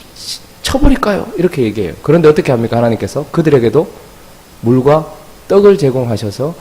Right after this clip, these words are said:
먹을 음식을 제공하셔서 그냥 내보내주는 겁니다. 보내주는 겁니다. 우리는 가끔 하나님을 거역하고 있는 교회 안에 있는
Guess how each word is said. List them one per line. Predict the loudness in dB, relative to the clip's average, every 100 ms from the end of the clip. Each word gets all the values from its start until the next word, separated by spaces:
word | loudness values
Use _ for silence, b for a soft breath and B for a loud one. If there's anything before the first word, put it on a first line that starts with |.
| B 0
먹을 | 2 4 2
음식을 | 2 0 0 0
제공하셔서 | -2 -4 -4 -4 -8 -8 -8 -8 B -4
그냥 | 0 0 -2 -12 -16 -6
내보내주는 | -6 -2 -4 -4 -6 -10
겁니다. | -12 -18 -20 -20 -20 -6 2
보내주는 | 2 2 -2 -4
겁니다. | -10 -12 -20 -20 -20 -20 -20 -20 -20 -20 -20 -10
우리는 | 0 4 4
가끔 | 0 0 0 0 -4 -8 -14 -18 B B
하나님을 | -2 4 4 4 2
거역하고 | 4 4 4 0 -4 -2 -2 -2 -2 -2 -4 -10 -8
있는 | -2 0 2 0 0 -8 B B -12
교회 | 0 2 4 2
안에 | 0 -2 -2
있는 | -2 -4 -6